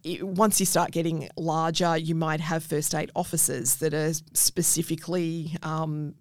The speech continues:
allocated to be the first aid officer, and everyone knows that that's the person. If you're a smaller business, having a first aid policy may not be as important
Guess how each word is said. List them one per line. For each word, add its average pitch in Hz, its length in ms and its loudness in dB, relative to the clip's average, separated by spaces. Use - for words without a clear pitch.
allocated 185 680 -2
to 170 440 4
be 180 180 0
the 156 80 -4
first - 340 -2
aid 151 160 -2
officer, 165 380 0
and 185 80 -4
everyone 147 360 -4
knows 143 200 -2
that - 140 -4
that's - 240 -6
the 131 80 -6
person. 156 520 -2
If 240 180 2
you're 196 120 4
a 165 40 4
smaller 170 420 4
business, 170 580 0
having 214 260 0
a 165 60 0
first 160 280 0
aid 156 140 -2
policy 160 440 -2
may 165 380 0
not 156 240 -4
be 160 280 -2
as 196 300 -2
important 214 680 0